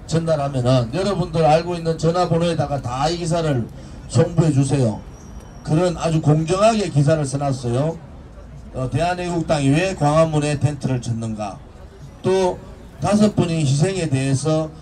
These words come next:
그분들의 진상규명은 왜 해야 되는가, 막 이런 얘기들이 다 들어와 있으니까 여러분 아셨죠? 자, 네이버 들어가서,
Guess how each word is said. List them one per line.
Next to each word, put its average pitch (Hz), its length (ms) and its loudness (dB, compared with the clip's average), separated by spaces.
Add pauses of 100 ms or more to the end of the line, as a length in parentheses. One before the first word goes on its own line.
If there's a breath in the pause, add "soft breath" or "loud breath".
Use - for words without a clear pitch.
(100)
그분들의 175 840 2
진상규명은 170 960 -2 (200)
왜 131 140 2
해야 165 340 4
되는가, 107 460 -6 (720)
막 151 160 -6
이런 214 240 2
얘기들이 175 340 -2
다 135 240 -6
들어와 143 200 4
있으니까 165 680 2 (580 loud breath)
여러분 202 220 2
아셨죠? 214 560 2 (960)
자, 170 140 0
네이버 214 400 2
들어가서, 190 680 4